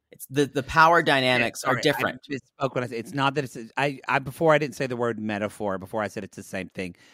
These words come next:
Speaker 2: A
Speaker 1: Yeah.
Speaker 2: metaphor is a better word for it,
Speaker 1: Then I,
Speaker 2: yes.
Speaker 1: then I will agree with you.
Speaker 2: Yes,
Speaker 1: Because
Speaker 2: that's what
Speaker 1: it's
Speaker 2: I
Speaker 1: a,
Speaker 2: meant.
Speaker 1: it's a metaphor to the power dynamic of the
Speaker 2: Yes,
Speaker 1: relationship.
Speaker 2: that's
Speaker 1: Yes.
Speaker 2: what I meant when I said that.
Speaker 1: Then I agree with you.
Speaker 2: But I still say, as someone who knows you,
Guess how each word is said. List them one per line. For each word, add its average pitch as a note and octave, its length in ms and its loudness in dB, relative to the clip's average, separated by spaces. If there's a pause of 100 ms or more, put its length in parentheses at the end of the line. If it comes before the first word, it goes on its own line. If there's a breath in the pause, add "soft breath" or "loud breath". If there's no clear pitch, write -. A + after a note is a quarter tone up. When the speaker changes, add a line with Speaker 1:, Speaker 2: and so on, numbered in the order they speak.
(220 soft breath)
Speaker 2:
A - 40 -8
Speaker 1:
Yeah. C#3+ 120 4
Speaker 2:
metaphor G2 320 2
is E2 100 -14 (120)
a D#2 40 -20
better D#2 100 -12
word - 280 -18 (100)
for B2+ 120 -10
it, - 20 -10
Speaker 1:
Then F3 180 6
I, E3 160 4
Speaker 2:
yes. - 100 -8
Speaker 1:
then E3 140 2
I D3+ 120 6
will E3+ 220 4
agree A#2 220 0
with C#2 240 -10
you. - 160 -14 (220 soft breath)
Speaker 2:
Yes, F#2+ 160 -10
Speaker 1:
Because C3 300 -2
Speaker 2:
that's G#2 180 -6
what C#3+ 60 -8
Speaker 1:
it's - 80 -6
Speaker 2:
I D#3+ 40 -4
Speaker 1:
a, - 20 -4
Speaker 2:
meant. - 120 -8
Speaker 1:
it's D#3+ 120 -4
a E3 60 -2
metaphor D#3 580 0
to D#3+ 240 -4
the C3+ 120 -4
power C#3 320 2
dynamic A#2 380 0
of - 60 -20
the G2 60 -6
Speaker 2:
Yes, E2+ 40 -6
Speaker 1:
relationship. F#2+ 640 -4
Speaker 2:
that's C3+ 180 6
Speaker 1:
Yes. - 60 -4
Speaker 2:
what A#2+ 120 -6
I F2 180 -2
meant F#2+ 180 -14
when F2 120 -14
I E2 60 -12
said - 260 -14
that. - 240 -16
Speaker 1:
Then E3 180 -2
I F3+ 180 6
agree E3+ 380 0
with E3 220 -4
you. - 120 -16 (160)
Speaker 2:
But G#3+ 220 4
I F#3+ 120 6
still C#4+ 340 -2
say, A3+ 320 0
as D3+ 100 0
someone G3 320 2
who F#3 100 2
knows E3 440 2
you, G#2+ 160 -6